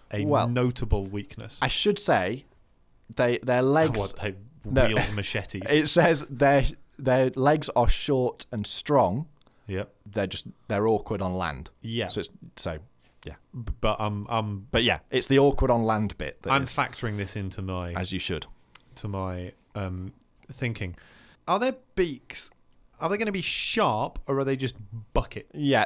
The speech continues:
Speaker 2: so they're not designed for stabbing.
Speaker 1: Yeah, yeah.
Speaker 2: Uh, if you did get a pelican beak straight on, it's gonna hurt.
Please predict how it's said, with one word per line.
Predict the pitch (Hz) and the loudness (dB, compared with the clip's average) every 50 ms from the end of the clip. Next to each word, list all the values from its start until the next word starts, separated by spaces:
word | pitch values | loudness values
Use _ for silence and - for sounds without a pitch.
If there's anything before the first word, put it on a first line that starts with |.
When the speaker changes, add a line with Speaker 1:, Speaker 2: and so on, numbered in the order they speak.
| - | 4
Speaker 2:
so | - 160 147 | 4 4 6
they're | 147 156 | 6 6
not | 170 180 196 190 - 147 | 6 8 6 6 4 2
designed | 156 147 156 147 143 127 - | 0 0 2 0 0 -2 -2
for | - | -4
stabbing. | - - - - 147 139 135 110 107 123 160 117 | -4 -4 -2 2 2 2 2 2 0 0 0 0
Speaker 1:
Yeah, | 110 107 101 98 95 101 113 120 | 0 0 0 0 0 -2 -4 -4
yeah. | 113 107 104 | -4 -4 -2
Speaker 2:
Uh, | 104 120 117 123 - | 0 2 2 2 2
if | 202 202 - 165 | 0 0 0 0
you | 165 151 | 0 2
did | - 156 147 131 - | 4 2 2 2 2
get | 117 95 - - _ _ _ _ _ _ _ _ - 110 110 - - | 0 -2 -2 -4 _ _ _ _ _ _ _ _ -16 -16 -12 -8 -6
a | 110 - | -6 -4
pelican | - - 127 113 101 - - 104 95 92 | -4 -4 -2 -2 -4 -4 -2 -2 -2 -2
beak | 90 107 98 90 - - - | -2 -2 -4 -4 -6 -8 -6
straight | - - - - 98 95 92 | -6 -4 -2 -2 -2 0 0
on, | 110 95 | -2 -2
it's | 64 - - | -4 -4 -6
gonna | - - 85 | -4 -4 -4
hurt. | - 120 113 85 71 95 - | -2 -2 -2 -2 -2 -4 -6